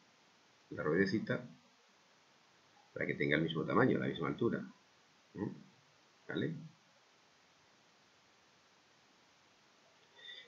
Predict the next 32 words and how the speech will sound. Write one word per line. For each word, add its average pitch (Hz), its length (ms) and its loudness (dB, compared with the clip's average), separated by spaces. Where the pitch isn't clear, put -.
Y 135 120 6
por 135 160 8
último 117 300 6
aquí 87 180 6
debajo, 65 420 2
me 78 80 0
vengo 82 200 4
a - 20 2
este 82 180 0
de 98 140 8
aquí, 139 280 0
aquí 76 140 -8
debajo, 110 440 0
y - 100 -2
también 87 300 8
hago 82 160 6
lo 71 120 4
mismo. 69 540 -2
Voy 85 180 2
a 82 40 4
hacer 85 240 0
con 80 140 2
la 78 80 4
ruedecita 87 480 4
que 78 100 4
sea - 380 4
tan 82 140 8
grande 80 360 10
como 71 180 0
el - 80 -2
otro. - 160 -18
Bueno, - 160 -14